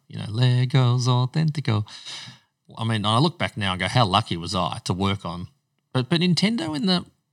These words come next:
early to mid nineties wasn't going so well. Neither, Chupa Chups was seen as a lollipop for three-year-old kids, not a cool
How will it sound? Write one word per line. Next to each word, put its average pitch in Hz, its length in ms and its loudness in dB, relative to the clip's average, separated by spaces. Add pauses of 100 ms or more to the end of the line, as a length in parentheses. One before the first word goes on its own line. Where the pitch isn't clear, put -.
(680)
early 160 240 2
to 147 100 2
mid 139 200 4
nineties 120 400 2
wasn't 135 460 2
going 123 240 4
so 101 200 -2
well. 101 260 -2
Neither, 131 320 2
Chupa 147 300 0
Chups 123 260 -2
was 117 120 0
seen 120 160 2
as 104 100 2
a 104 60 0
lollipop 107 440 2
for - 60 -10
three-year-old 98 460 -2
kids, 92 280 -2
not 107 140 2
a 90 40 -4
cool 98 420 -2